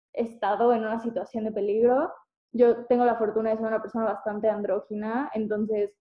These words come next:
jamás recibí discriminación ni por que la gente pensara que soy mujer, ni por haber, este, pues, tenido como una relación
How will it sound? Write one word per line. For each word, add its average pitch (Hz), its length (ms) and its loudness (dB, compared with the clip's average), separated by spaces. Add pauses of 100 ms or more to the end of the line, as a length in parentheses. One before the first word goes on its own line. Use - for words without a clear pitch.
(540)
jamás 233 400 0
recibí 220 460 0
discriminación 220 1000 -2
ni 214 220 -4
por 202 360 -2 (360)
que 233 80 4
la 226 80 6
gente 247 220 0
pensara 214 360 0
que 208 80 -4
soy 220 140 -2
mujer, 220 760 2
ni 220 140 -2
por 202 340 -2 (300)
haber, 214 460 0
este, 208 760 -2 (540)
pues, 254 180 4
tenido 254 300 4
como 240 180 2
una 240 220 4
relación 214 880 0